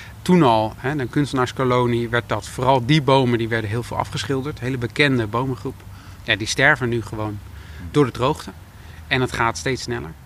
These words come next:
Ehm, dus, dus, eh, hele kenmerkende, eh, eikenlanen, eh, gewoon, eh, onze bossen, die zie je nu, eh, eh, omvallen door de droogte.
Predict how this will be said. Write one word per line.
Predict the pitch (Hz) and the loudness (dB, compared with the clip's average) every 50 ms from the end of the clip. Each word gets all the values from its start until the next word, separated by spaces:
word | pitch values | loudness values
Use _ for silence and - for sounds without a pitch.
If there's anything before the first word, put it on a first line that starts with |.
| - - - - - - - - - | -20 -20 -20 -20 -20 -20 -20 -12 -2
Ehm, | - 147 151 151 151 147 147 147 143 143 143 143 143 147 147 - - 160 | 2 4 4 6 6 6 6 4 4 4 2 2 0 -2 -2 -6 -10 -4
dus, | 135 156 160 - - - - | -2 -2 -2 -2 -4 -10 -6
dus, | - 156 147 - - - - - | -6 -4 -4 -4 -8 -12 -14 -12
eh, | 147 135 | -10 -8
hele | 123 113 156 180 175 | -4 -2 0 0 0
kenmerkende, | - - - 156 147 147 156 170 190 180 - - 156 139 135 131 127 123 123 123 123 120 - - - | 0 2 0 2 2 4 4 4 4 4 2 0 0 0 0 0 0 0 0 -2 -2 -6 -8 -12 -10
eh, | 120 113 113 113 113 117 113 120 - - - | -8 -8 -6 -6 -6 -6 -6 -8 -10 -8 -2
eikenlanen, | - 143 147 143 - 147 135 131 123 117 120 120 117 117 113 113 113 - - - - - - - - | 0 0 0 2 0 0 2 4 4 6 6 4 4 2 -2 -2 -4 -6 -10 -16 -18 -18 -18 -12 -6
eh, | 127 120 117 113 113 113 113 110 110 110 110 107 | -4 -2 -2 -2 -2 -2 -2 -2 -2 -4 -4 -6
gewoon, | - - - 123 120 120 120 113 | -6 -2 2 2 2 2 2 2
eh, | 113 113 113 113 113 113 | 0 0 0 -2 -2 -2
onze | - 131 123 110 113 | -2 -2 -2 -2 -2
bossen, | 107 127 143 - - - 120 - - - - - - - - - - - - | 0 0 -2 -2 -2 -8 -8 -12 -14 -16 -16 -16 -16 -16 -18 -18 -18 -14 -6
die | - 131 117 | -4 -2 -2
zie | 110 139 147 | 0 2 4
je | 143 135 | 4 4
nu, | 131 131 131 127 127 123 120 120 | 6 4 4 4 4 4 2 2
eh, | 113 113 110 113 | 2 2 2 0
eh, | 110 - - - - - - - 143 123 113 113 110 107 107 - - - | -2 -4 -8 -16 -18 -18 -16 -12 -10 -8 -6 -4 -4 -4 -6 -6 -4 2
omvallen | - 190 202 147 117 107 101 101 110 165 - - - - - - - - | 4 4 4 6 4 2 2 2 -2 -4 -6 -10 -16 -18 -18 -20 -14 -4
door | - 139 135 | 0 2 2
de | 120 | 2
droogte. | 107 - 120 131 170 208 - - - | 2 0 0 2 2 0 -2 -6 -10